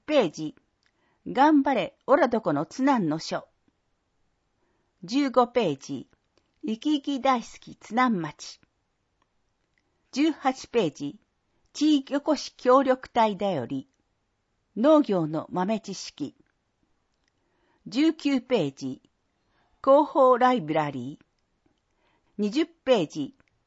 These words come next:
津南の文芸。二十一ページ、ハートマッチ新潟。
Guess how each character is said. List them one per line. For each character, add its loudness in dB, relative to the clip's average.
津 -4
南 4
の -2
文 -2
芸。 -6
二 4
十 -2
一 -12
ペ -2
ー -4
ジ、 -10
ハ 2
ー -2
ト 0
マ 4
ッ -8
チ -18
新 -4
潟。 -4